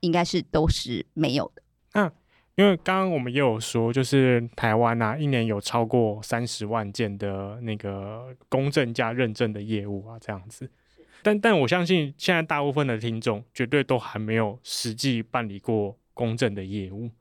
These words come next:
Speaker 1: 嗯哼。
Speaker 2: 那我想要来模拟一下，就是如果今天我是一个民众，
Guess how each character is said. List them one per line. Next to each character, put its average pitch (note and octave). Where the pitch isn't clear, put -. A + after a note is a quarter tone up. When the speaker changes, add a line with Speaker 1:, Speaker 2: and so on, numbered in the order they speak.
Speaker 1:
嗯 F3+
哼。 E3+
Speaker 2:
那 C3
我 A2+
想 A#2
要 B2+
来 A2+
模 A2+
拟 A#2+
一 G2
下， G#2+
就 B2
是 A#2
如 A2
果 A2
今 A#2
天 A2+
我 G#2+
是 A#2
一 A#2
个 G#2+
民 G#2+
众， G#2+